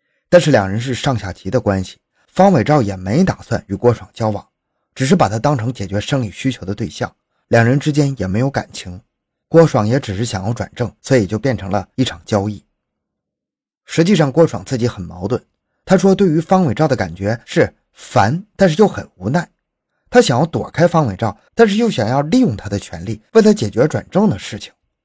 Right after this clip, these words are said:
所以他强迫自己去忍受这段关系。随后，医院招人事代理关系护士，待遇上和正式职工是一样的。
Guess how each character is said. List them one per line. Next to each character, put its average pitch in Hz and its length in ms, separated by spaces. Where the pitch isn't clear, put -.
所 - 180
以 160 40
他 160 120
强 107 240
迫 143 160
自 117 160
己 95 140
去 - 140
忍 92 200
受 - 180
这 107 140
段 95 160
关 95 220
系。 - 160
随 110 160
后， 104 200
医 160 100
院 156 180
招 147 160
人 123 200
事 131 100
代 127 160
理 92 100
关 113 160
系 113 140
护 117 220
士， - 180
待 202 180
遇 113 80
上 110 220
和 113 100
正 151 160
式 104 140
职 123 140
工 139 120
是 147 140
一 101 160
样 156 260
的。 - 140